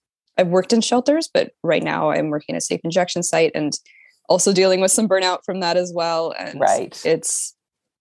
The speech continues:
Speaker 1: it's a very difficult process. And I think the only other thing I would say with that is just that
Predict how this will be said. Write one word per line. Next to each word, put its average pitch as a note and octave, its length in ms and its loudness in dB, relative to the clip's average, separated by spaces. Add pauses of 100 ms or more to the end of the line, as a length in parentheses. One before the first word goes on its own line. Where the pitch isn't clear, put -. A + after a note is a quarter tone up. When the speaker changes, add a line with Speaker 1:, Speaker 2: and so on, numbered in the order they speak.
(160)
Speaker 1:
it's - 180 -6
a F#3 60 0
very G3 240 4
difficult F#3+ 420 0
process. F#3+ 720 -2
And F#3+ 80 2
I G3 40 0
think A3 160 2
the A3+ 100 2
only G#3+ 160 2
other G3 120 2
thing F3+ 180 -2
I E3 60 0
would E3 100 -2
say D#3+ 160 -2
with D#3+ 160 -4
that E3+ 220 0
is - 140 -4
just - 260 -4
that B2+ 220 2